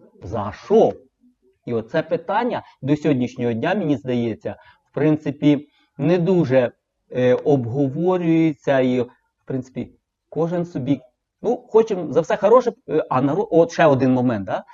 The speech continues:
Це дуже слушне зауваження, я теж з цим погоджуюсь абсолютно. І тут є ще один момент, що, в принципі,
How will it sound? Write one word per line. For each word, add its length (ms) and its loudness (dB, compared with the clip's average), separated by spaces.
Це 140 -2
дуже 220 0
слушне 320 -4
зауваження, 380 0
я 40 -2
теж 160 0
з 40 -16
цим 240 -4
погоджуюсь 500 -2
абсолютно. 680 -6
І 80 -8
тут 280 -8
є 100 -4
ще 180 -4
один 260 0
момент, 300 -4
що, 160 -8
в 100 -10
принципі, 680 -4